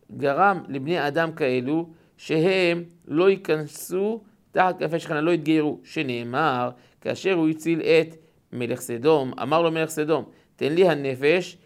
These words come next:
והרכוש קח לך". והוא אמר לו, "הנה חמי, תיקח את הכל. אם יחוד ועצוך נעל, ואם ירקח כל אשר לך", הוא ויתר. היה צריך להגיד מלך סדום, "לא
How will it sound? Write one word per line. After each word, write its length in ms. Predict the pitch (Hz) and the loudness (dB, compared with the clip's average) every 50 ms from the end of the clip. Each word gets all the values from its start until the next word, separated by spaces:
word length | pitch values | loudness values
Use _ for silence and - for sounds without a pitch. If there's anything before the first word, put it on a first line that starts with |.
| _ _ _ | _ _ _
והרכוש 460 | - 139 139 139 135 135 160 180 170 | 0 2 4 4 2 2 0 -2 -2
קח 200 | - - 175 - | 0 -2 0 2
לך". 320 | 196 202 196 160 - - - - _ _ _ _ _ _ _ | 4 4 4 4 2 -2 -10 -20 _ _ _ _ _ _ _
והוא 500 | - - 156 180 196 208 214 214 202 202 | -12 -6 -2 2 2 4 6 6 6 6
אמר 280 | 185 185 196 208 208 190 | 6 4 2 0 0 2
לו, 380 | 175 175 175 190 208 208 - - - _ - | 2 2 4 2 2 -2 -4 -10 -16 _ -10
"הנה 140 | 226 214 208 | -8 -8 -6
חמי, 340 | 214 214 - 226 220 208 | -6 -6 -6 -6 -6 -8
תיקח 380 | 180 - - - - 208 208 196 | -8 -10 -14 -6 -2 0 0 0
את 120 | 208 202 196 | 0 -2 -4
הכל. 340 | 190 190 - 208 202 165 - - - _ _ _ _ _ _ _ _ _ - | -4 -2 0 0 0 0 -2 -8 -16 _ _ _ _ _ _ _ _ _ -10
אם 160 | - 151 143 | -10 -10 -8
יחוד 340 | 135 135 156 185 185 175 - | -10 -6 -2 0 0 0 2
ועצוך 400 | 139 139 139 131 131 139 131 139 | 0 -2 -2 -2 -4 -6 -6 -4
נעל, 300 | 165 180 185 170 160 151 | -2 0 2 2 2 0
ואם 100 | 143 135 | -2 -4
ירקח 260 | 135 - - 170 170 156 - | -6 -4 -2 -2 -2 0 -2
כל 100 | 151 151 | -2 -4
אשר 220 | 147 - 156 143 | -2 -4 -4 -2
לך", 240 | 165 185 185 170 170 - - _ _ _ | 2 2 4 2 2 -2 -8 _ _ _
הוא 140 | _ 123 135 | _ -10 -10
ויתר. 320 | 147 151 - 190 165 120 - - _ _ _ _ _ _ | -8 -4 -2 -2 -2 -2 -4 -10 _ _ _ _ _ _
היה 160 | - 123 135 | -8 -8 -6
צריך 400 | 131 - - 139 165 180 175 156 | -6 -4 -4 -2 0 0 0 0
להגיד 300 | 147 143 147 143 165 156 | 0 -2 -2 -2 -4 -4
מלך 160 | 151 151 160 | -2 -4 -4
סדום, 320 | 156 156 151 147 170 160 | -4 -4 -4 -4 -4 0
"לא 40 | 156 | 0